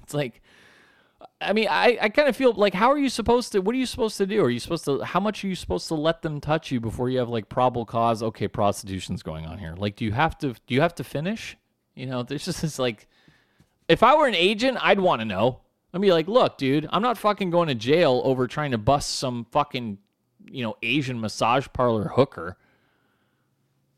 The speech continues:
I'd wanna know. And then, how about this?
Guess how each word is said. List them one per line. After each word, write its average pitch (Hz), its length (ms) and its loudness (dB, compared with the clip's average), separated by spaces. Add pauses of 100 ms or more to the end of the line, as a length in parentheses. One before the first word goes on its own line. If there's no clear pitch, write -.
(580)
I'd 135 160 4
wanna 95 240 -2
know. 78 180 -14 (1300)
And 151 140 -2
then, 165 380 0 (400)
how 160 140 0
about 175 200 0
this? 190 460 -2